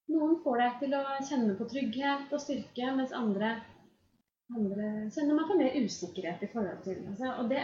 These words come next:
det er jo en del av det å være menneske, vi møter begge deler. Men, ehm,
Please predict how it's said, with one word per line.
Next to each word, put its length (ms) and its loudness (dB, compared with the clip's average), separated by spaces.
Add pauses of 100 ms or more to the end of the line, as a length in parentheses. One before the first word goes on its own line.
(100)
det 100 4
er 160 6
jo 80 2
en 80 4
del 180 4
av 80 4
det 140 4
å 20 2
være 160 2
menneske, 320 -2
vi 140 2
møter 480 2
begge 180 0
deler. 380 2 (600)
Men, 400 4
ehm, 360 2